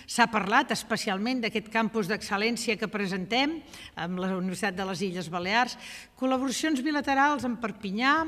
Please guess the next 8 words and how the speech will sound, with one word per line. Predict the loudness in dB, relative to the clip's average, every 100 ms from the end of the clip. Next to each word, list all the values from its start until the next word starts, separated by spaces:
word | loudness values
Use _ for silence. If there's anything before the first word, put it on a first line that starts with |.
| -4
amb | -2 2 4
Lleida, | 6 4 2 2 4 2 0 -4
evidentment | -4 -6 -4 -4 -4
també | -4 -2 0 2
amb | 0 -2 -4 -4
l'Observatori | -6 -4 -4 -2 0 0
de | 0
Banyuls. | -2 0 0 -2